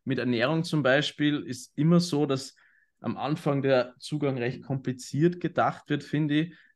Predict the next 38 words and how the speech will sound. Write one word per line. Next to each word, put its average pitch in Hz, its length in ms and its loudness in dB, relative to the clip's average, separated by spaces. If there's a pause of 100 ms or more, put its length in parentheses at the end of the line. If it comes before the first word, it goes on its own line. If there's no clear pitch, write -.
Ich 131 120 -2
habe 131 140 -2
da 123 200 2
dieses 120 540 -4
fünf 151 320 -4
mal 120 180 0
fünf 147 360 0
Einkaufssystem, 135 1040 -4
wo 123 80 -4
man 120 160 -4
quasi 117 300 -2
für 120 200 -8
alle 123 200 -2
Kategorien 123 680 -4
Proteine, 123 460 -4
Kohlenhydrate, 120 600 -4
Fette, 117 320 -4
Gemüse 127 360 0
und 113 100 0
Obst 170 400 0 (300)
jeweils 135 360 0
sich 139 140 -8
fünf 170 300 4
Lebensmittel 135 560 -2
aussucht. 120 580 -2
Natürlich 170 540 0
ist 143 220 -6
der 117 120 0
erste 110 400 -2
Einkauf, 104 460 -6
wenn 110 100 -2
die 107 80 -2
Leute 104 320 -4
bei 107 120 -4
mir 113 120 -2
im 104 100 -2
Coaching 104 380 -6
sind, 104 340 -4